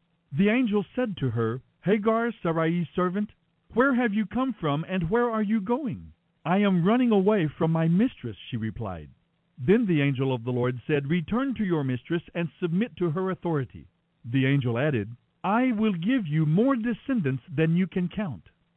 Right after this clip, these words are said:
And the angel also said, "You are now pregnant and will give birth to a son. You are to name him Ishmael, for the Lord has heard about your misery.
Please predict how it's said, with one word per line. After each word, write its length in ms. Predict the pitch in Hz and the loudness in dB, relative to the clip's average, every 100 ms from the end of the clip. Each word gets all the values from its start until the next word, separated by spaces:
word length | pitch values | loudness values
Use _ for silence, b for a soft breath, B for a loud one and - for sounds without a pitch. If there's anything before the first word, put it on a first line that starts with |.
| _ - | _ -2
And 180 | 139 127 | 0 2
the 140 | 127 | 2
angel 280 | 135 131 127 | 0 0 0
also 360 | 147 214 147 127 - | 0 -2 -2 -4 -2
said, 320 | 117 120 120 _ | -2 -2 -8 _
"You 340 | 143 196 262 254 | 0 4 4 2
are 160 | 185 | -2
now 300 | 190 214 226 | 0 0 0
pregnant 560 | 196 233 247 165 113 - 185 | -2 0 0 0 -2 -4 -4
and 140 | 180 | 0
will 140 | 202 | 0
give 300 | 170 196 175 | 0 -2 0
birth 300 | 190 233 151 - | 0 0 -2 -4
to 160 | 143 | -4
a 60 | 127 - | -4 -4
son. 320 | 135 78 65 _ _ _ - | -6 -6 -14 _ _ _ 0
You 280 | 175 214 | 4 4
are 160 | 185 190 | 4 0
to 140 | 165 | 0
name 300 | 160 180 208 | 0 2 2
him 240 | 135 117 123 | 2 0 0
Ishmael, 580 | 170 - 113 90 73 - _ - | -4 -4 -8 -8 -14 -20 _ 0
for 160 | 202 190 | 2 4
the 120 | 190 | 2
Lord 360 | 196 240 208 | 2 2 2
has 200 | 165 175 139 | 0 -2 -2
heard 260 | 214 226 | -2 0
about 260 | 151 160 160 | 0 -2 0
your 160 | 170 | 0
misery. 520 | 175 202 143 95 80 | 2 0 -2 -10 -12